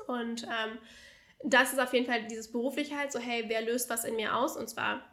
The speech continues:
erster Linie natürlich was Positives. Trigger können natürlich auch positiv sein. Ähm, und welche Energie catcht mich halt nicht so? Ich meine, gibt's ja, merkt man ja, ne?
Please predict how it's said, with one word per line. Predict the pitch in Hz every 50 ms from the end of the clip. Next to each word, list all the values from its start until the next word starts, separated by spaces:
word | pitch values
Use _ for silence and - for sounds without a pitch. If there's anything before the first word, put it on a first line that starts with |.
| - -
erster | - - 214
Linie | 214 226 220
natürlich | 214 208 208 - - -
was | 208 - -
Positives. | - 269 262 269 262 - 262 247 254 247 247 -
Trigger | - 262 240 233 233 226
können | 233 247 233
natürlich | 220 214 - - 247 - -
auch | 269 - -
positiv | - 302 285 262 285 285 294 269 -
sein. | - 277 294 330 403 403 - - - - - - _ -
Ähm, | 247 240 233 233 226 233 226 233 233 233 247 - - - - - _
und | 202 226 233 233 220 - - - - 254 220
welche | 208 240 240 233 - -
Energie | 254 233 233 214 220 233 220
catcht | - - 247 247 - -
mich | 240 226 233 -
halt | 247 - -
nicht | 233 240 240 - -
so? | 247 220 220 240 277 - -
Ich | -
meine, | 226 214 208
gibt's | 214 - - -
ja, | 180 - 208 208 220 -
merkt | 240 214 208 208 214 214
man | 214 208 196
ja, | 220
ne? | 220 202 226 240 226